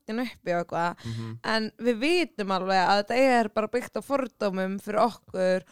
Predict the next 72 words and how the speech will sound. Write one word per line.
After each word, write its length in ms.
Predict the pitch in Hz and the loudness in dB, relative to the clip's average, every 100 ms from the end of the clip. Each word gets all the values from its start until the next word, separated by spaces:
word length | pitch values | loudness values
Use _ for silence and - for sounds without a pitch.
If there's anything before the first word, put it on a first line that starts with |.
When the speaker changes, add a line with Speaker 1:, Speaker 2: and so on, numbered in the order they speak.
| - - - | -20 -20 2
Speaker 1:
og 60 | |
Speaker 2:
Út 160 | 160 165 | 4 6
af 80 | 214 | 6
Speaker 1:
þetta, 0 | |
Speaker 2:
því 80 | 147 | 6
að 80 | |
við 80 | 135 147 | 4 2
höldum 240 | 139 127 | 0 -4
ekki 80 | 117 | -2
upp 80 | 117 | 0
á 60 | 123 | 4
Speaker 1:
þú 80 | 135 | 4
veist, 160 | 117 | 4
Speaker 2:
jólin. 140 | 104 92 | 0 0
Speaker 1:
það 180 | 254 - | 0 6
deyr 220 | 262 311 277 | 6 6 0
enginn 300 | 233 226 226 | -2 -4 -4
þó 80 | 240 | -2
að 80 | 226 | -2
sé 80 | 226 | -2
reykur 380 | 220 277 - 226 | -2 -2 -2 -4
í 60 | 254 | -2
loftinu, 320 | - - 202 | -4 -8 -6
þú 80 | 202 | -4
veist, 100 | 220 | 0
ég 60 | |
er 80 | 214 | -2
ekki 140 | 214 226 | 0 -2
að 20 | |
s-, 160 | - - | -4 -8
stinga 420 | - 262 311 - 214 | -8 -6 -6 -4 -4
sígarettu 540 | 285 294 - 214 - 269 | -2 -4 -2 -2 0 0
upp 120 | 254 | -2
fucking 340 | 196 220 208 | -6 -4 -4
krakkan 560 | 220 330 403 - - 202 | 0 2 2 -2 -4 -2
hennar, 240 | 190 190 | 0 -2
skilurðu. 480 | 196 - 202 190 196 202 | -4 -4 -4 0 0 0
Speaker 2:
Já. 160 | 113 104 - | -4 -6 -4
Speaker 1:
Ég 160 | 233 247 | 2 2
er 60 | |
bara, 180 | 233 233 | 4 0
eina 280 | 254 277 262 | 0 0 0
sem 100 | 233 | -4
ég 80 | 226 | -6
er 80 | 220 | -4
að 60 | 262 | -2
segja, 160 | 233 | -2
bara, 120 | 196 196 | -2 -2
"Má 80 | 208 | 0
ég 80 | 214 | 0
reykja 320 | 262 294 220 | 0 -2 -4
fucking 240 | 208 214 208 | -8 -8 -8
friði 540 | - 269 233 190 185 | -4 -2 0 0 -2
og 80 | 180 _ | -2 _
búa 300 | 269 269 220 | 0 2 2
með 160 | 202 220 | 0 -4
mínu 240 | 254 220 | -2 -4
fólki 380 | 208 254 - 202 | -4 -8 -8 -14
í 20 | |
friði?" 400 | 190 226 196 185 | -6 -4 -2 0
Og, 80 | 180 | 0
þú 80 | 208 | -2
veist, 160 | - | -6
þú 80 | 240 | -10
þarft 400 | - - - - | -8 -10 -10 -10
ekki 160 | 208 208 | -8 -8
að 80 | - | -8
skipta 380 | 370 - _ 226 | -12 -12 _ -4
þér 80 | 226 | -4
að 80 | 262 | -6
mér, 240 | 240 170 | -8 -10
skilurðu. 480 | - - 165 160 - | -12 -14 -10 -10 -10